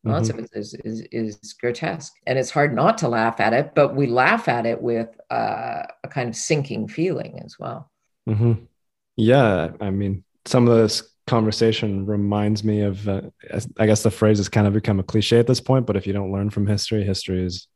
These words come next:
Speaker 2: doomed to repeat itself.
Speaker 1: Eh, history's gonna repeat itself anyways because we're idiots.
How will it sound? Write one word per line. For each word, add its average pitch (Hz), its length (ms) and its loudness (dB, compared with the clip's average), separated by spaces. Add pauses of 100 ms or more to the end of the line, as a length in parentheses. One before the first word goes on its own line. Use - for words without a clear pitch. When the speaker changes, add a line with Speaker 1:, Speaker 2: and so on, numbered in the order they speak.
(160)
Speaker 2:
doomed 95 240 2
to 95 100 0
repeat 92 260 0
itself. 104 360 0 (340)
Speaker 1:
Eh, 226 160 6
history's 175 640 -4
gonna 127 200 -4
repeat 110 340 -4
itself 113 360 -2
anyways 113 480 0
because 110 340 -10
we're 117 80 -4
idiots. 117 420 0